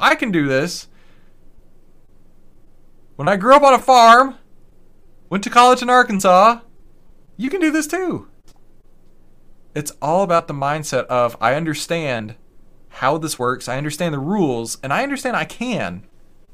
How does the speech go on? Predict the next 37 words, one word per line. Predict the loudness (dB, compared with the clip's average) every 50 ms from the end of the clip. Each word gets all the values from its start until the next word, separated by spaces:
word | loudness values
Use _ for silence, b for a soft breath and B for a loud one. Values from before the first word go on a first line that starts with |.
| -20 -20 _ _ -20 -20 _ _ -16 -12
implement | -10 -8 -8 -8 -8 -10 -10 -12
these | -12 -14
strategies." | -12 -10 -10 -10 -10 -12 -16 -20 -20 -20 -20 -20 -20 -20 _ -20 -20 _ -20 _ -20 -20 -20 -20 -20 -20 -20 -20 _ _ -20 -20 -20 _ -20 -20 -20 _ -20 _ _ -20 -20 _ -20 -20 -20 _ -20 -20 _ _ _ -20 -20 -20 -20 -20 -20 -20 _ -20 -20 -20 -20 -20 -14 -8
These | -8 -6 -6 -6
are | -6
the | -6 -4
biggest | -4 -4 -4 -4 -4 -6 -6
sec-, | -8 -8 -10 -12
this | -14 -12 -8 -8 -6 -6
is | -6 -6
the | -6 -6
biggest | -4 -4 -4 -2 -2 -4 -4
secret | -4 -4 -2 0 0
I | 0 2
learned | 0 0 -2 -4 -8
from | -8 -4 -2 -2 -2 -4
a | -6 -6
billion | -6 -4 -4 -4 -2
dollar | -2 -2 -2 -2
hedge | -4 -8 -8 -10
fund | -12 -14 -14
manager. | -14 -16 -18 -20 -20 -20 _ _ b b b b b b b b b b
You | b 2
know | 4 6
why | 6 6 6 6
that | 4 2 2
ninety | 2 2 2 2 2 0 -2 -4
percent | -4 -6 -4 -2 -2 -4
of | -4 -4
traders | -4 -4 -4 -6 -8 -8
fail? | -8 -6 -6 -6 -8 -10 -14 -16
Because | -16 -14 -12 -10 -10
they | -8 -8 -8
don't | -8 -8 -8 -8
position | -10 -10 -10 -10 -12 -12 -12 -10
size | -8 -8 -8 -8
correctly. | -10 -12 -14 -14 -14 -14 -18 -20 -20 -20